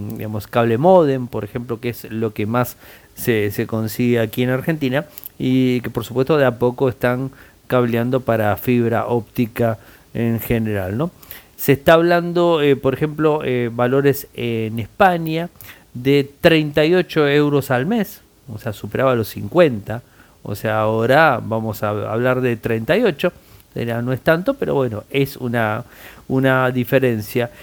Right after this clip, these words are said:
Y también, eh, lo que tiene que ver, sumarle el costo del equipo, ¿no? Em, que, digamos, estaba entre quinientos dólares y ahora,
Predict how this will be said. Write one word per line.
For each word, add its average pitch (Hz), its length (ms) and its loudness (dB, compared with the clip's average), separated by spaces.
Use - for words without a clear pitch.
Y 185 120 -2
también, 190 760 4
eh, 147 140 0
lo 143 200 2
que 139 100 0
tiene 147 240 -4
que 151 120 2
ver, 156 300 2
sumarle 139 580 0
el 127 160 -2
costo 139 480 2
del 123 140 2
equipo, 127 720 0
¿no? 180 240 -4
Em, 120 520 0
que, 120 260 -2
digamos, 113 380 -4
estaba 123 360 0
entre 123 280 -4
quinientos 143 600 -2
dólares 185 520 2
y 127 160 -2
ahora, 135 520 2